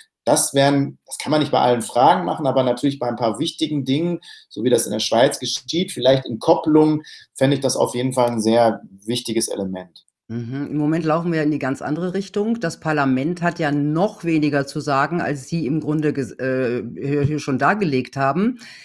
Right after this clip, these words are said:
Speaker 2: Wir haben ja jetzt ein neues Gremium von Ministerpräsidenten und der Kanzlerin, die plötzlich entscheiden. Das Gremium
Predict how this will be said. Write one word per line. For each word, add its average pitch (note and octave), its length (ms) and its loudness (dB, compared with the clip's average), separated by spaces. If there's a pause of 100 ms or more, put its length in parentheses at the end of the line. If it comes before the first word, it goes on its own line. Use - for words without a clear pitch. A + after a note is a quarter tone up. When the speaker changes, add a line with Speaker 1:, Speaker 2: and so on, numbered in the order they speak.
(240)
Speaker 2:
Wir C3+ 120 -2
haben E3 120 2
ja F3+ 80 4
jetzt E3 200 2
ein C3+ 120 2
neues D#3 360 2
Gremium F3 540 2
von C#3 280 0
Ministerpräsidenten D3 1080 0
und - 120 -8
der B2 80 0
Kanzlerin, D3+ 840 2
die C#3 80 0
plötzlich B2+ 540 -2
entscheiden. C3+ 500 2
Das C#3 220 0
Gremium D#3 460 4